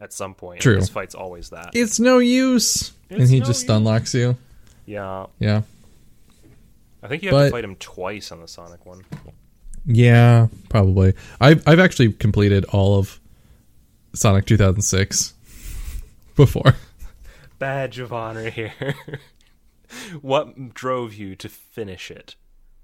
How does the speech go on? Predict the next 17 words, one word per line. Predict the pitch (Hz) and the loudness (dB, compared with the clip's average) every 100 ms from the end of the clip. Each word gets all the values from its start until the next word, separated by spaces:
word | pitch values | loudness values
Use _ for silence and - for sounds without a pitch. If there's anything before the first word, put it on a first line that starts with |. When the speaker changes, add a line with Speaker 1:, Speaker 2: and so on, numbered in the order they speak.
| _ _ - | _ _ 0
Speaker 2:
Um, | 139 123 110 | 2 4 2
I | |
like | 113 101 - | 2 2 0
Sonic. | 90 87 87 - - _ _ _ _ _ _ _ _ _ _ _ _ _ _ _ - | -2 -2 -2 -6 -20 _ _ _ _ _ _ _ _ _ _ _ _ _ _ _ -20
Speaker 1:
All | 90 101 | -18 -18
right. | - | -4
Speaker 2:
And | 127 120 | 2 4
I | 123 | 6
like, | 120 117 | 6 6
I, | 131 135 143 127 | 6 6 0 -2
by | 139 156 | 2 4
the | 151 | 4
time | 156 156 | 4 6
I | 147 | 6
was | 127 120 | 6 6
at | 117 | 4
the, | 98 | 4